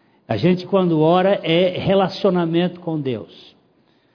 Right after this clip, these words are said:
É, a comunhão da oração com o Senhor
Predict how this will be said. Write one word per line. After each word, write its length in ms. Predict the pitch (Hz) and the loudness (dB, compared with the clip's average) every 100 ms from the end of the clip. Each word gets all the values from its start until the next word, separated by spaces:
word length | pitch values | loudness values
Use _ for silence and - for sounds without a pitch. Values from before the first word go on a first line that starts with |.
| _ _ _ _ _ _ _ | _ _ _ _ _ _ _
É, 220 | 143 156 | 0 2
a 100 | 165 | 2
comunhão 640 | 156 247 247 240 233 269 269 | 2 2 4 4 4 6 6
da 120 | 214 | 6
oração 680 | 202 180 160 - - 233 226 | 6 4 0 -6 0 4 2
com 200 | 160 175 | 4 2
o 80 | 156 | 2
Senhor 640 | - 156 151 185 - - | 2 4 6 4 2 -8